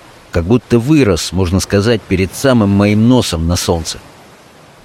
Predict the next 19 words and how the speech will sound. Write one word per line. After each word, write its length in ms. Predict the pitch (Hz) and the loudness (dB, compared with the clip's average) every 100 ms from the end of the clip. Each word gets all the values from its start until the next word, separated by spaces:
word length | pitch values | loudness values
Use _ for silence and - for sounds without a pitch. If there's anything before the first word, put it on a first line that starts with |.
| - | -4
До 160 | 107 | -2
берега 360 | 113 147 139 127 | 2 2 2 2
уже 260 | 127 120 | 2 0
оставалось 640 | 123 - 127 135 139 127 - | -2 0 0 2 2 0 -2
не 100 | 127 | -2
больше 400 | 123 135 123 120 | 2 0 0 -4
полумили, 800 | 98 127 135 139 135 92 62 - - | 0 0 2 2 2 0 -4 -10 -6
как 140 | 87 | -4
вдруг 320 | 85 87 107 | -2 -2 -2
течение 560 | - 110 - 120 107 95 | -2 -4 0 2 2 2
повернуло, 680 | 87 104 107 117 143 110 76 - - | 2 2 2 2 2 0 -2 -8 -4
и 60 | |
мне 200 | 90 104 | 0 0
пришлось 500 | 98 101 - 110 110 | 2 0 0 2 2
грести 580 | 92 98 104 - 123 120 | 0 0 -2 -2 0 2
изо 180 | 101 98 | 2 -2
всех 240 | - 113 | 0 -2
сил 280 | - 127 110 | 0 0 2
руками 540 | 110 104 127 117 85 | 0 0 0 0 -2